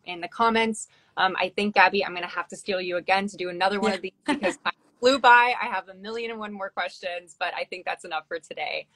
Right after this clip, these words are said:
Speaker 1: Um, but thank you again so, so much. And, um, again, any, any questions, please put them in the comments.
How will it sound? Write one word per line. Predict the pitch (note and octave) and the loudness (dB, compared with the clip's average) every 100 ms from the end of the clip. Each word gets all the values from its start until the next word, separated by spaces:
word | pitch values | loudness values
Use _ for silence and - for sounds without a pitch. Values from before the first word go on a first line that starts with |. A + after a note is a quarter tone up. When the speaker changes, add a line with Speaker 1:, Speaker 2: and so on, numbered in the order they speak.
| _ _ | _ _
Speaker 1:
Um, | E3+ E3 D#3+ | -4 -4 -4
but | G3+ - | -10 -4
thank | A3 G#3+ | -4 -4
you | G#3+ G#3 G3+ | -4 -4 -2
again | G3 F#3 F3+ F3+ | -4 -4 -4 -8
so, | E3+ F3+ | -8 -6
so | F3+ - E3+ | -6 -4 -6
much. | E3 D#3+ D#3+ - - | -4 -6 -6 -12 -12
And, | D#3+ D#3+ D#3+ E3 | -8 -8 -8 -8
um, | E3+ D#3+ D#3+ D#3+ - _ _ _ _ _ _ _ _ _ | -2 -2 -4 -10 -20 _ _ _ _ _ _ _ _ _
again, | F#3 F#3+ E3 - | -4 -2 -4 -6
any, | F#3+ - _ _ _ _ - | -10 -10 _ _ _ _ -10
any | |
questions, | - F3 - F#3 F3+ | -4 -2 -2 -8 -10
please | - F3+ | -6 -6
put | - E3+ | -4 -4
them | E3 | -4
in | |
the | D#3+ | 2
comments. | D#3+ - - - | 2 2 -2 -10